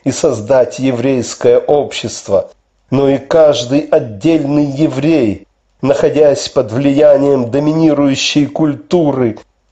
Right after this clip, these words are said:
искажал бы полноту учений Торы и не мог бы правильно её соблюдать.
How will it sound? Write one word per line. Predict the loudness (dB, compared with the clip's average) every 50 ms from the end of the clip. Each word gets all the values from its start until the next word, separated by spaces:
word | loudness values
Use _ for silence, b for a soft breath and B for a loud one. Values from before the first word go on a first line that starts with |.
| _
искажал | -2 -2 -2 -2 -2 0 0 0 0 0 0 2 4 4 4 4 2 2
бы | 0 -4 -4
полноту | -2 0 0 2 2 0 0 0 -2 -2 -2 -4 -4 -4 -4
учений | -8 -6 -6 -4 -2 0 0 0 0 0 -2 -2 -4 -8 -8
Торы | -2 0 2 2 2 2 2 0 -2 -4 -10 _ _ _ _ _ -4
и | -2 0
не | 2 2 2
мог | 2 2 2 2 2 2 0 0
бы | -4 -6 -6
правильно | -4 -4 0 2 4 4 4 2 0 -2 -2 0 0 0
её | 0 0 0 0 0 -2 -2
соблюдать. | -2 -2 -4 -4 -4 -2 -4 -4 -2 0 0 0 0 0 -2 -8 -16 -20 -20